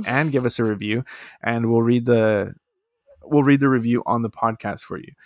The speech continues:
If you do wanna reach out to us, you can do that on the contact. Oh, before that,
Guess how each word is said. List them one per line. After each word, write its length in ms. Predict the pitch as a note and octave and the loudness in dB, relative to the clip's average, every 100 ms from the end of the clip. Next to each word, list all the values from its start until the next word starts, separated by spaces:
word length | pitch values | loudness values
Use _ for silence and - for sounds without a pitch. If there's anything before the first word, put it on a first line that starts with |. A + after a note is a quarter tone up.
| - - - | -20 -20 -6
If 140 | A2+ | -2
you 80 | A#2+ | 0
do 120 | A#2+ | 0
wanna 220 | C3+ C#3 B2+ | 2 2 0
reach 260 | B2+ - | 0 0
out 300 | B2+ B2 G2+ - | 0 0 -2 -2
to 180 | B2 | 2
us, 240 | B2+ B2+ - | 2 0 -4
you 120 | A#2 | -6
can 200 | - A2+ | -4 -2
do 100 | A#2 | 0
that 240 | A#2+ A#2 | 0 -2
on 140 | - A2 | -2 -4
the 80 | G#2 | -4
contact. 560 | - A#2 A#2 B2+ - | -2 -2 -2 -4 -4
Oh, 400 | - A#2 F#2 - - - | -2 -2 -4 -10 -14 -18
before 260 | - - G2 | -16 -10 -6
that, 200 | G2 | -6